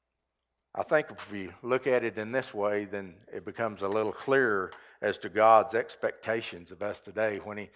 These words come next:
says that God is a spirit and he seeketh such to worship him in spirit and truth. You know, it's a little more in keeping with the immediate context since God is seeking true worshipers. So what about worshiping today?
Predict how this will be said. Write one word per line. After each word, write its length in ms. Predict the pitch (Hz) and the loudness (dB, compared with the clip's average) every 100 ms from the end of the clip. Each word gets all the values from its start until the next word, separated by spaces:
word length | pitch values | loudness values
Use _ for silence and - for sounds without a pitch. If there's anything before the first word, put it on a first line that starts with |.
| - - _ | -20 -20 _
says 360 | - 117 101 | 0 2 0
that 140 | 95 113 | -4 6
God 240 | 123 120 | 8 8
is 120 | 95 | 4
a 100 | 90 | -10
spirit 520 | - - 131 117 101 - - - _ - | -18 2 4 4 0 -6 -20 -20 _ -14
and 100 | 104 | -12
he 60 | |
seeketh 480 | 101 - 147 135 92 | -8 -4 -4 -4 -10
such 420 | - 139 123 - - | 0 2 2 -2 -14
to 60 | |
worship 400 | 95 127 - - | -6 -4 -4 -6
him 200 | 104 101 | -6 -6
in 100 | 90 | -10
spirit 460 | - - 117 113 95 | -16 -2 2 2 0
and 180 | 85 - | -8 -8
truth. 540 | 139 131 92 - _ _ _ _ _ _ _ _ _ _ _ - | -2 -2 -2 -12 _ _ _ _ _ _ _ _ _ _ _ -10
You 60 | |
know, 100 | 104 | -6
it's 140 | 110 - | -4 0
a 60 | |
little 200 | 127 131 | 2 2
more 240 | 131 131 117 | 4 4 4
in 60 | |
keeping 480 | - 143 139 110 107 | 0 -8 -8 -8 -6
with 140 | 101 - | -6 -2
the 100 | 98 | -4
immediate 480 | 95 117 110 - | -4 -6 -6 -10
context 720 | - 117 113 - 101 95 - - _ - - _ | -2 2 2 0 -2 -2 -8 -20 _ -20 -20 _
since 260 | - 123 101 | -4 -4 -2
God 380 | 123 113 110 95 | 2 6 6 4
is 80 | - | -4
seeking 460 | 131 117 110 98 | -4 -4 -4 -12
true 260 | - 131 110 | -2 -2 0
worshipers. 640 | 107 104 - 85 76 78 - - _ _ _ _ - _ | 0 0 -2 -10 -16 -16 -18 -20 _ _ _ _ -20 _
So 120 | 123 | -4
what 200 | 135 220 | 2 2
about 360 | 170 139 123 101 | 10 12 10 6
worshiping 560 | 120 113 120 101 90 - | 0 0 -6 -10 -12 -14
today? 540 | 92 - 92 78 76 | -16 -10 -10 -10 -16